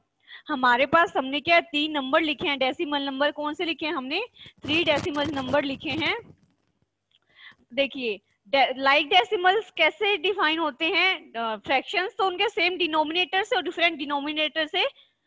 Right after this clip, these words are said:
हम denote करते हैं कि like है, अनलाइक है। लेकिन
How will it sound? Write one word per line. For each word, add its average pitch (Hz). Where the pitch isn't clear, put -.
हम 269
denote 294
करते 277
हैं 339
कि 349
like 269
है, 370
अनलाइक 262
है। -
लेकिन 277